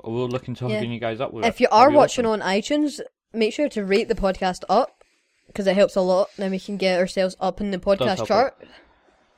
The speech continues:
Speaker 2: And shoot it out to
Speaker 1: And that will
Speaker 2: your
Speaker 1: help us do it more
Speaker 2: friends.
Speaker 1: often
Speaker 2: Yeah.
Speaker 1: and do better giveaways and everything for you guys.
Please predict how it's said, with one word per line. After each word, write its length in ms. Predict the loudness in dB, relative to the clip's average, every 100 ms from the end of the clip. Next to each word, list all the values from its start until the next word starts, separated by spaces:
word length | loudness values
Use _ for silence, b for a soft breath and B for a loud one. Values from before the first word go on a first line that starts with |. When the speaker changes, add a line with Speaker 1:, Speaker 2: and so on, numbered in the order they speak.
| b -14
Speaker 2:
And 80 |
shoot 220 | -10 -6 -2
it 80 |
out 160 | -2 -2
to 60 | -2
Speaker 1:
And 60 |
that 60 | -2
will 60 |
Speaker 2:
your 80 | 0
Speaker 1:
help 180 | -2 -4
us 100 | -4
do 100 | 2
it 180 | 2 2
more 180 | -2 -4
Speaker 2:
friends. 120 | -4
Speaker 1:
often 400 | -6 -10 -10 -10
Speaker 2:
Yeah. 120 | -6 -6
Speaker 1:
and 120 | -4
do 160 | -6 -6
better 220 | -6 -6
giveaways 460 | -6 -8 -6 -8
and 80 | -10
everything 260 | -12 -14 -16
for 120 | -14
you 60 | -8
guys. 280 | -8 -10